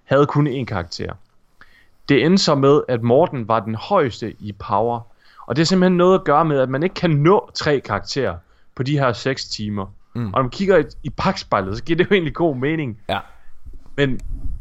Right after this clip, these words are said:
Speaker 1: til en anden gang, så ved man bare, man skal bare grinde én karakter, fordi man spilder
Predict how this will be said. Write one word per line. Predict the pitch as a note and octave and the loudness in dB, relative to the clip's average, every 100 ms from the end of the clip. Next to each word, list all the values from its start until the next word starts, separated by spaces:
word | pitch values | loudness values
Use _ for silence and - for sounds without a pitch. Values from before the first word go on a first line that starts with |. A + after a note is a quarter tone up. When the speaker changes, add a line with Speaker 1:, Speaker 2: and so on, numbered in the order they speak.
| - | -4
Speaker 1:
til | E3+ | 0
en | D#3 | 2
anden | G3+ A3+ | 2 2
gang, | F#3+ E3 | 0 -2
så | - | -6
ved | F3 F#3 | -4 -2
man | D3 C3 | -2 0
bare, | C3+ C#3+ | 2 0
man | C3+ | -4
skal | C#3 C3+ | -8 0
bare | C#3 | 0
grinde | C#3 C3 B2+ B2+ | 2 0 -2 -6
én | B2+ | -8
karakter, | G#2 F#2+ F#2+ | -8 -10 -12
fordi | F2+ G#2+ A2 | -12 -10 -6
man | C3 | -6
spilder | - - D#3+ E3+ F#3+ | -8 -6 -4 0 0